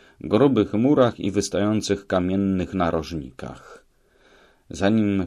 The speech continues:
przestąpiłem próg, zatrzymałem się, podziwiając groteskowe płaskorzeźby na frontonie, gdzie spośród plątaniny poobtłukiwanych gryfów i bezwstydnych amorków wyłaniał się napis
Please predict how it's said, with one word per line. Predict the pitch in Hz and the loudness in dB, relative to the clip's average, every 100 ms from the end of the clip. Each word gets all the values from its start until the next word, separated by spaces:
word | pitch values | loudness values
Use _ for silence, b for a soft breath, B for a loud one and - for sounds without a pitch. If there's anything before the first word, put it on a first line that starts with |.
| - | -4
przestąpiłem | - 76 - 95 90 - 170 131 98 | -4 -2 0 0 0 -2 0 2 0
próg, | - 131 175 196 - b b b b b | 0 2 2 0 -14 b b b b b
zatrzymałem | 104 101 - 117 147 165 139 | 0 0 0 0 2 2 0
się, | 131 | -2
podziwiając | - 107 101 95 110 107 92 | -2 -2 0 0 0 0 -2
groteskowe | 90 92 101 98 117 104 104 | -2 -4 -2 -4 0 0 0
płaskorzeźby | 92 101 - 92 101 80 71 78 | 0 -2 0 2 2 2 -2 -4
na | 80 | -2
frontonie, | - 87 82 98 104 98 92 b b b | -2 -2 0 0 0 0 -4 b b b
gdzie | 90 98 95 92 85 | -4 2 4 4 2
spośród | - - 110 - 104 104 - | -4 0 0 2 0 0 -2
plątaniny | 98 104 98 95 110 135 113 | -2 0 2 2 2 2 0
poobtłukiwanych | - 95 - - 98 98 101 110 127 92 85 - | 2 0 0 -2 -2 -2 -2 0 0 0 -4 -2
gryfów | 95 139 131 104 - B B - | 2 2 2 -2 -2 B B -8
i | 92 | -2
bezwstydnych | 101 - - - - 127 110 104 | -2 -2 -10 -6 -4 -2 0 -2
amorków | - 101 160 220 - - 226 - - - | 0 0 2 0 -2 -2 -2 -8 -20 -18
wyłaniał | - 78 85 117 151 139 131 123 | -10 -2 2 4 4 4 2 0
się | - 92 | -2 -2
napis | 85 78 82 85 87 80 - - | -2 -4 -6 -8 -10 -8 -8 -10